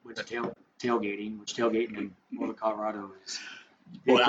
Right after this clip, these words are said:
Speaker 2: never
Speaker 1: equivalent
Speaker 2: seen
Speaker 1: to
Speaker 2: Dad so disappointed.
Speaker 1: into a parking lot of church on Sunday morning, right? There is not
Speaker 2: Auburn.
Speaker 1: much going on
Speaker 2: Auburn lost to Mississippi
Speaker 1: there,
Speaker 2: State
Speaker 1: right?
Speaker 2: that morning.
Speaker 1: Um, so we get there, fast forward, man, it's a blackout game, Saturday night, E S P N's there playing Florida State.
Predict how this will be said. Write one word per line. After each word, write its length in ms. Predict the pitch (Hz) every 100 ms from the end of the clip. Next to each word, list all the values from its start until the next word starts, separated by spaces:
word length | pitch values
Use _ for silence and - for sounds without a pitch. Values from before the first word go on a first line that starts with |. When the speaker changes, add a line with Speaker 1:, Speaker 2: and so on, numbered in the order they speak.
| 131
Speaker 2:
never 160 | 127
Speaker 1:
equivalent 40 | 123
Speaker 2:
seen 120 | 120
Speaker 1:
to 60 | 120
Speaker 2:
Dad 220 | 107 104
so 140 | - 101
disappointed. 640 | 101 - - 95 90 98
Speaker 1:
into 420 | 117 117 123 113
a 140 | 101 95 _ _ _ _
parking 260 | 117 117 117
lot 160 | 110
of 100 | 107
church 280 | - 113 107
on 120 | 104
Sunday 220 | - 107 101
morning, 300 | 98 101 98
right? 140 | 95 -
There 180 | 101 101
is 140 | 95
not 100 | 104 123
Speaker 2:
Auburn. 220 | 110 110
Speaker 1:
much 280 | 110 - -
going 300 | 107 107 104 98
on 300 | 98 98 98 - _ 101
Speaker 2:
Auburn 200 | 110 110
lost 240 | 104 -
to 60 | 107
Mississippi 400 | 101 - 117 113
Speaker 1:
there, 100 | 113
Speaker 2:
State 220 | 101 101
Speaker 1:
right? 320 | 104 107 104
Speaker 2:
that 80 | 95
morning. 180 | - - - -
Speaker 1:
Um, 480 | 110 104 101 98 - _ _
so 140 | - 160
we 80 | 156
get 160 | 151
there, 100 | 147
fast 300 | 143 143 135
forward, 280 | 135 131 127
man, 180 | 123 127
it's 120 | -
a 40 |
blackout 440 | 110 117 117 117 113
game, 220 | 113 113
Saturday 320 | 110 120 117
night, 220 | 113 110 110
E 120 | 110
S 120 | -
P 160 | 113 110
N's 160 | 107
there 160 | 107 104
playing 220 | - 104 -
Florida 220 | 110 104
State. 360 | - 110 107